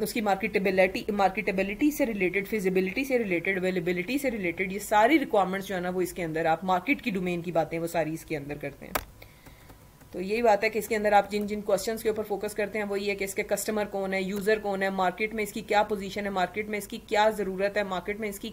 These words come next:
क्या जगह है, कौन सा environment है, कौन सी टारगेट user इसको यूज़ करेंगे, ये कितना sale होगा, कितना इसकी market value बढ़ेगी, कितनी market value, इस तरह के बहुत सारे, customer कैसे satisfy होंगे, customer कैसे satisfy हैं,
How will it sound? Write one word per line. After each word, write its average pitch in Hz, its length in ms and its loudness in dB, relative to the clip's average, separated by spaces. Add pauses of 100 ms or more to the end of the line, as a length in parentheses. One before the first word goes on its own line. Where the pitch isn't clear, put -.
(100)
क्या 220 240 4 (460)
जगह 196 380 6
है, 220 260 10
कौन 226 260 0
सा 240 140 0
environment 208 600 2
है, 208 140 6
कौन 233 280 0
सी 240 220 -6 (360)
टारगेट 208 380 2 (480)
user 233 400 4
इसको 247 200 -4
यूज़ 214 300 -4
करेंगे, 220 320 2
ये 226 140 -2
कितना 254 380 0
sale 233 360 4
होगा, 208 320 6
कितना 254 540 0 (320)
इसकी 214 240 -2
market 196 420 0
value 190 300 4
बढ़ेगी, 196 440 0
कितनी 240 340 -4
market 208 360 -2
value, 185 260 2
इस - 200 -4
तरह 359 140 2
के 349 100 2
बहुत 254 280 4
सारे, 226 300 6
customer 247 460 0
कैसे 240 300 0
satisfy 220 520 0
होंगे, 214 340 0
customer 226 320 -4
कैसे 214 280 -2
satisfy 214 480 -4
हैं, 202 240 -2